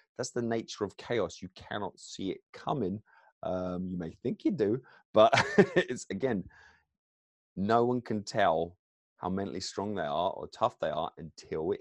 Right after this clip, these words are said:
hits the fan, which it does for all of us, and we have that adversity. But on a personal note, chaos is when, you know, when someone is disloyal, when someone screws you over, when someone close to you breaches that pre-,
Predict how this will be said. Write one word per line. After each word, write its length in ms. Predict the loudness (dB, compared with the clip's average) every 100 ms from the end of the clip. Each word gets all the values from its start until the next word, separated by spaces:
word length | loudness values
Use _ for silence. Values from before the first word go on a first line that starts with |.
| -6
hits 220 | -10 -4
the 100 | -6
fan, 360 | -4 -6 -4 -4
which 180 | -6
it 100 | -2
does 200 | 2 2
for 140 | 2 0
all 100 | 0
of 80 | -2
us, 100 | -6
and 60 |
we 80 | -8
have 180 | -8 -4
that 180 | -4 -4
adversity. 640 | 0 2 2 -2 -12 -16 -14
But 180 | -12 -8
on 80 | -6
a 80 | -6
personal 540 | -4 -6 -4 -6 -8
note, 100 | -10 -14
chaos 580 | -8 -4 -4 -4 -10 -20 _ _ -6
is 320 | -2 -2 -2
when, 240 | -4 -4 -4
you 60 |
know, 160 | -4 -6 _ _ _ _ _ _ _
when 180 | -6 -6
someone 800 | -8 -8 -2 0 0 0 -2 -6 -12 _ _ _ _ -8
is 120 | -8
disloyal, 640 | -4 -6 0 2 2 0
when 200 | -2 -4
someone 760 | -4 -2 -2 0 -2 -2 -4 -8 -14 _ _ _ _ _ _ _ _ _ _ _ _ -12
screws 380 | -6 0 0
you 160 | 2 4
over, 260 | 4 2 -2
when 320 | -2 -6 -6
someone 480 | -4 -4 -2 -4 -6
close 380 | 0 0 0 -8
to 100 | -10
you 120 | -10 -12 _ _ _ _ _ 2
breaches 480 | 4 4 0 -6 0
that 320 | 2 2 -2 -4
pre-, 160 | -2